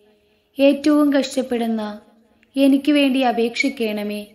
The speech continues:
യാതൊരു സഹായവും ഫലസിദ്ധിയുമില്ലാതെ വരുന്ന സന്ദർഭത്തിൽ ഏറ്റവും ത്വരിതവും ഗോചരവുമായ സഹായം ചെയ്യുന്നതിന്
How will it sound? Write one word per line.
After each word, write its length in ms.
യാതൊരു 440
സഹായവും 840
ഫലസിദ്ധിയുമില്ലാതെ 1080
വരുന്ന 340
സന്ദർഭത്തിൽ 840
ഏറ്റവും 540
ത്വരിതവും 760
ഗോചരവുമായ 1080
സഹായം 640
ചെയ്യുന്നതിന് 760